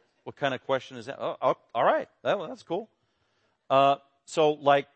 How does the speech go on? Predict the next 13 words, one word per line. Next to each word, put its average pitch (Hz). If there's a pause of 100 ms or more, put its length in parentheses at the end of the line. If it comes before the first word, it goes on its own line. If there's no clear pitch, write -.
(360)
so 160
Eve 165
was 143
really 160
made 151
of, 151
like, 143
a 123
rib? 151
Oh, 262
yeah, 311
see, 320
see. 349